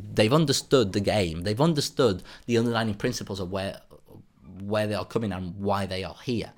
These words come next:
The, the issue is not necessarily there. The issue is then after something happens, which I'm not entirely sure what exactly, but something happens trickling down towards the third generation.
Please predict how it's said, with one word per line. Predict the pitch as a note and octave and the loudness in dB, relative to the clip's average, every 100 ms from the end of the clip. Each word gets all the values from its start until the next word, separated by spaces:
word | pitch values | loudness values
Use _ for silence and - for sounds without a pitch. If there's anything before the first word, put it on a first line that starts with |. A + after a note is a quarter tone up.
| - - - - | -20 -20 -20 -16
The, | - A2+ B2 C3 C3+ - B2 A2+ C3 | -14 -8 -2 -2 -2 -8 -10 -6 -2
the | C#3+ F#3 | 4 4
issue | A#3+ | 4
is | G#3 | 0
not | G3 | 2
necessarily | F3 - D#3 C#3 A2 | 2 4 4 4 2
there. | C#3 G2 | 0 0
The | A#2 | -2
issue | E3 A#3 | -2 -2
is | |
then | D#3 D3+ C#3+ | 2 2 4
after | D3+ - - | 0 0 -4
something | - B3+ A#3+ E3+ | 0 0 0 0
happens, | E3+ F3 A#2 | 0 0 -4
which | G2+ | -4
I'm | B2+ E3 | -2 -2
not | F#3+ | 0
entirely | D3+ D3+ B2+ | 0 0 0
sure | - D3 | 4 6
what | A2 G#2+ D3 - - - | 6 6 6 4 -2 -6
exactly, | G2 G2 B2 D3+ E2 - - - - | -4 2 2 2 -8 -10 -16 -16 0
but | D#3+ | 2
something | - A3+ G#3 E3+ | 4 2 2 2
happens | D#3+ E3+ - G2+ - - - | 4 2 2 -2 -4 -14 -8
trickling | - F3+ E3+ D#3 | 0 2 2 4
down | D3+ D3+ | 6 6
towards | D3 B2 B2 | 2 -2 -2
the | |
third | A#2 C3 A2+ | 0 2 2
generation. | A2 G2+ F#2 F2 - | 2 0 -2 -6 -8